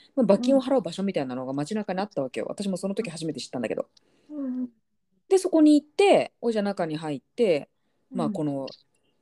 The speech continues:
Speaker 1: あのー、なんだっけな、えっと、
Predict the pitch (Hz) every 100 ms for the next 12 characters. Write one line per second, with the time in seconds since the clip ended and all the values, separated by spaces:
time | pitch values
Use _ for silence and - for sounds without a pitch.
0 | _ _ 151 139 135 131 127 127 131 127
1 | 123 127 131 - 143 - - 123 123 120
2 | - - - - - -